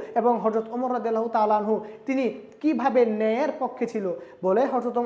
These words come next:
আবু শাহমার গোরে যেয়ে আব-, হযরত ওমর রাদিয়াল্লাহু তাআলা আনহুর ন্যায় বিচারের কথা যখন আমার মনে পড়ে যায়, তখন আমি কি করি? হযরত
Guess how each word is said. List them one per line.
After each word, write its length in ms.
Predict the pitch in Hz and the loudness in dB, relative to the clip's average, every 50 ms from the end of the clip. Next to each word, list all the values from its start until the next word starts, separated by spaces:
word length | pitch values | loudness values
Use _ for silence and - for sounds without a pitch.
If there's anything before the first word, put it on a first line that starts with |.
| 233 | -2
আবু 200 | - 214 202 247 | -4 -4 -4 -4
শাহমার 320 | 240 - 247 226 226 220 202 | -6 -6 -4 -2 -2 -2 0
গোরে 280 | 180 190 208 214 220 | 0 2 4 4 4
যেয়ে 340 | - - 208 220 262 330 - - - - - - | 4 4 4 4 4 2 2 -2 -8 -14 -6 -2
আব-, 180 | 226 220 202 233 | 0 0 0 0
হযরত 240 | 247 269 285 - | 0 -2 -2 -2
ওমর 180 | 247 247 285 285 | 0 0 2 2
রাদিয়াল্লাহু 360 | 294 277 247 269 262 254 254 | 2 2 2 2 2 2 2
তাআলা 260 | 254 254 240 233 240 | 4 4 4 4 4
আনহুর 280 | 240 226 233 247 233 233 | 4 4 2 2 2 2
ন্যায় 340 | 226 220 226 233 247 277 285 | 2 0 0 2 2 2 2
বিচারের 440 | 240 285 285 - 285 262 247 240 - - | 2 0 0 0 0 -2 -2 -2 -2 -2
কথা 200 | 240 233 247 233 | -2 0 0 0
যখন 260 | 220 240 240 240 233 | 0 0 0 0 2
আমার 200 | 226 226 226 220 | 2 2 2 2
মনে 240 | 214 208 214 233 247 | 2 2 2 2 4
পড়ে 220 | 208 240 226 220 | 6 6 6 8
যায়, 240 | 196 208 220 254 - - - - - - | 8 8 6 6 6 2 -2 -10 -4 0
তখন 220 | 247 233 233 240 226 | 0 2 4 4 4
আমি 140 | 214 214 | 2 2
কি 120 | 214 - 220 | 0 -4 0
করি? 360 | 180 214 208 208 190 151 - - - - | 2 2 2 2 0 -4 -6 -10 -6 -4
হযরত 260 | 208 196 190 208 | -4 -2 -2 -4